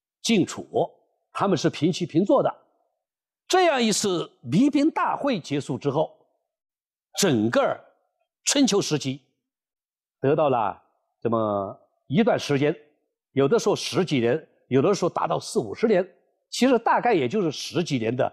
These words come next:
时间，没有发生什么大的战争。但问题是啊，这个弭兵大会，南方有两个国家没参加，一个是吴国，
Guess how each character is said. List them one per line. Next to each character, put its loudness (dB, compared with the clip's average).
时 -2
间， 2
没 2
有 4
发 0
生 0
什 -2
么 -2
大 -2
的 -8
战 0
争。 -6
但 2
问 2
题 -2
是 0
啊， 0
这 -2
个 0
弭 0
兵 0
大 -2
会， -4
南 0
方 -2
有 2
两 0
个 -2
国 0
家 -2
没 -2
参 -4
加， -4
一 4
个 0
是 0
吴 2
国， 0